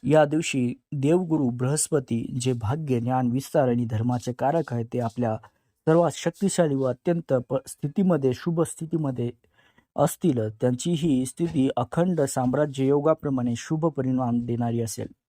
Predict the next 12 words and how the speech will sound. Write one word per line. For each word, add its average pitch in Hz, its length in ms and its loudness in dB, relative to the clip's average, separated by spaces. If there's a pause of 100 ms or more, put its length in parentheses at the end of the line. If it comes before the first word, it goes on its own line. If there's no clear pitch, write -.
(440)
या 123 100 6
परिणाम 143 500 2
म्हणजे, 160 280 -2
याचा 127 240 0
परिणाम 143 420 0
म्हणजे 147 240 -2
गुरुची 135 420 -2
दृष्टी 135 360 -4
अमृत 131 400 -2
समान 143 340 0
मानली 123 320 0
जाते. 120 340 -4